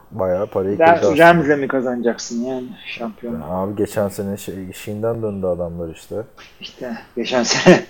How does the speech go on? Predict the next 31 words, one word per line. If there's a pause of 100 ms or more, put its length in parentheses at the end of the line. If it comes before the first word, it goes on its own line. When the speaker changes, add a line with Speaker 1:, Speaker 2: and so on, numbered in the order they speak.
(140)
Speaker 2:
<laughs>
kazansaymış. (360)
Speaker 1:
On
beş
sayı
atsalardı,
Speaker 2:
Aynen. (160)
Speaker 1:
on
beş
sayı
daha (140)
şey, (360)
iki
touchdown
yapsalardı. (340)
On
altı
üç
mü
bitmişti (1120)
Super
Bowl? (300)
Öyle
bir
şeydi. (240)
Lan (160)
ne
unutulası
Super
Bowl (220)
oldu.